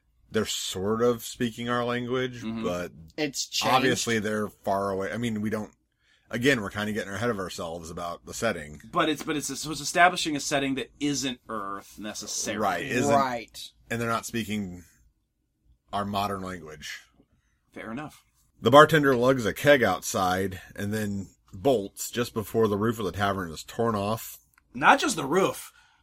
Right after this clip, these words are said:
Speaker 2: Like,
Speaker 3: It's on
Speaker 2: half
Speaker 3: fire.
Speaker 2: of it.
Speaker 1: Well,
Speaker 3: Oh, wait,
Speaker 1: yeah.
Speaker 3: um,
Speaker 1: The, the top of the tavern is torn off,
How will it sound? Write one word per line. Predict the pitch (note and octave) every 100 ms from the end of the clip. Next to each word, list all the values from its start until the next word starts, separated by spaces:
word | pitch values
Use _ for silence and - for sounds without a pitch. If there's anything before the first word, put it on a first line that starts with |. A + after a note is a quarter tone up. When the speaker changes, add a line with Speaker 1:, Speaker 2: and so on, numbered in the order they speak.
| _ -
Speaker 2:
Like, | D#3+ D#3
Speaker 3:
It's | E3
on | E3 D3
Speaker 2:
half | F3 G3+
Speaker 3:
fire. | D#3 C#3
Speaker 2:
of | A#2+
it. |
Speaker 1:
Well, | B2 A#2 A2+
Speaker 3:
Oh, |
wait, | C#3 B2+
Speaker 1:
yeah. | A#2 G#2 F2+ -
Speaker 3:
um, | - G#2+ - G#2+
Speaker 1:
The, | A#2+ A#2 A2
the | G2+ A2+
top | - D3+ D3
of | B2
the |
tavern | F2+ G#2+ G2 G2 F#2+
is | -
torn | - A2 G#2
off, | G2 G#2 -